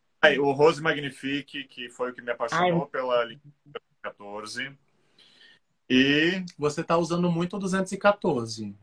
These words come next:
Speaker 3: Geralmente é o que, a linha que você mais ama.
Speaker 1: É, a linha Botica duzentos e quatorze eu costumo fazer um,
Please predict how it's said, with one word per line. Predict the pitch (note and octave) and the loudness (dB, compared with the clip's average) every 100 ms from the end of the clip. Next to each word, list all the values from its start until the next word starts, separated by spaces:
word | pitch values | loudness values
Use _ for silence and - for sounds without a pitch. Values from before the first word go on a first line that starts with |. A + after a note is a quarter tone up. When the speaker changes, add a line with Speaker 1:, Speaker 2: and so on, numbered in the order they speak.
| A2 | -6
Speaker 3:
Geralmente | A2 C3 C#3+ C3+ C#3 D3+ | 2 4 4 0 0 0
é | |
o | D3 | 2
que, | |
a | D#3 | 2
linha | D3 D3+ | 2 0
que | D#3 | -4
você | D#3+ D#3+ E3+ | -4 -2 0
mais | D#3+ D#3+ D#3+ | 0 0 -2
ama. | D3 G#2+ G#2+ | -6 -6 -2
Speaker 1:
É, | A#2 G2+ | 0 2
a | G2 | 0
linha | A2+ A#2 | 0 0
Botica | A#2 A2 B2 | 0 -2 -6
duzentos | A#2 A2+ | -8 -6
e | |
quatorze | A#2 A2 A#2+ A#2+ | -6 -2 -2 -2
eu | B2+ | -6
costumo | B2+ B2+ - C3+ C3 C3 | -8 -8 0 2 4 2
fazer | C3 C3 B2+ A#2+ B2 | 2 2 2 4 2
um, | B2 B2 A#2+ | 2 0 -6